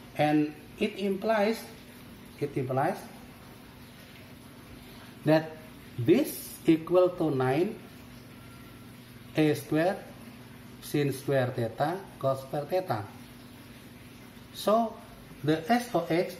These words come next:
this is the surface area, according to the formula of the surface area in, in parametric equation, is equal to two phi integral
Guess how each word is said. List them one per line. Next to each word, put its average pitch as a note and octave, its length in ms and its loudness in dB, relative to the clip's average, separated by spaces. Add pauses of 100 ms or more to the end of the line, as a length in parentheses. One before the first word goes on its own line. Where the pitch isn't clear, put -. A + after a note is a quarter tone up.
this C#3 200 -2
is B2 100 0
the B2+ 100 4
surface G3 480 0
area, B2 400 2 (600)
according F3 440 6
to C#3 60 0
the C3 160 2
formula B2+ 720 2 (1200)
of A#2+ 180 2
the A#2+ 80 4
surface E3+ 460 2 (100)
area A#2+ 380 2 (100)
in, G#2+ 320 4 (1400)
in A2+ 220 4
parametric A#2 520 2
equation, A2+ 440 -2
is G#3 320 0 (500)
equal E3 340 4
to G3+ 340 2 (240)
two G3 160 2
phi G3 420 0
integral E3+ 640 4